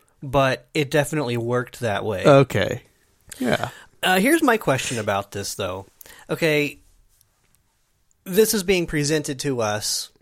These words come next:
Speaker 1: in English because we, the viewers, speak English.
Speaker 2: Most of us.
Speaker 1: All right. They all speak Common.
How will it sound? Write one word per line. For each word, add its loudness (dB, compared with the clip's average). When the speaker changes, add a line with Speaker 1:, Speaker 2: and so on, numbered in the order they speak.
Speaker 1:
in 0
English -4
because -4
we, -2
the -2
viewers, -2
speak -6
English. -10
Speaker 2:
Most 2
of 0
us. -6
Speaker 1:
All -4
right. 0
They 0
all 4
speak -8
Common. -8